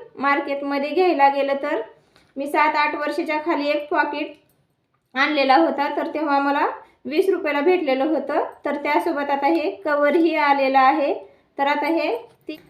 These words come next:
मार्केटमध्ये याची प्राईस किती असेल काय माहीत नाही, कोणाला माहीत असेल तर कमेंट करून नक्की सांगा. तर बघा याच्यात पंचवीस ते तीस सुया आहेत, एकदम लहान सुईपासून ते मोठ्या सुईपर्यंत हा सुयाचा बॉक्स मला इथं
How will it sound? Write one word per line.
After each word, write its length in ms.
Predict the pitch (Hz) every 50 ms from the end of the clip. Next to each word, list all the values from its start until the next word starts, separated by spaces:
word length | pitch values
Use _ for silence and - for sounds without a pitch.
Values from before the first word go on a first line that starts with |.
| _ - - _ _ _ 254
मार्केटमध्ये 760 | 269 277 277 285 - 294 302 294 302 285 285 262 277 294 294
याची 260 | 302 302 285 294 302
प्राईस 400 | 277 277 294 285 277 285 285 294 -
किती 220 | 339 330 - 311
असेल 400 | 285 294 320 - 330 311 330 427 - -
काय 160 | 349 302 294
माहीत 240 | 330 359 339 302 285
नाही, 260 | 285 320 311 294 294
कोणाला 320 | 294 302 294 294 294 302 302
माहीत 320 | 302 349 349 320 302 294
असेल 420 | 285 302 - - 294 294 294 294 311
तर 120 | 311 349 -
कमेंट 380 | 330 302 285 285 294 330 - -
करून 260 | 320 277 277 294 285
नक्की 320 | 285 294 302 - - 339 392
सांगा. 420 | 381 - 349 302 285 269 277 320 427 - - - _ _ _ _ _ -
तर 140 | 277 285 285
बघा 220 | 277 285 277 294
याच्यात 380 | 294 294 285 277 285 302 320 330 - - - _ _ _ -
पंचवीस 460 | 359 330 359 - - 285 302 330 - -
ते 80 | 311 285 - - 330
तीस 220 | 330 370 381 -
सुया 260 | 359 320 294 294 294
आहेत, 260 | 285 277 320 285 285
एकदम 400 | 285 294 285 277 277 277 294 294
लहान 340 | 294 294 330 330 311 311 339 -
सुईपासून 560 | 330 302 302 294 294 277 277 294 294 294 294
ते 80 | 339 359
मोठ्या 400 | 359 330 302 285 - 339 285 294
सुईपर्यंत 640 | 294 302 285 277 285 285 269 277 269 277 269 - 339 - - - - - _ _ _ - - - _ _ _ _ _ _ _ _ _ _ _ _ _ -
हा 180 | 269 285 277
सुयाचा 440 | - 370 339 302 285 269 277 285 277
बॉक्स 320 | 269 277 277 311 - - 285
मला 240 | 277 277 269 277
इथं 360 | 269 277 262 - 330 392 -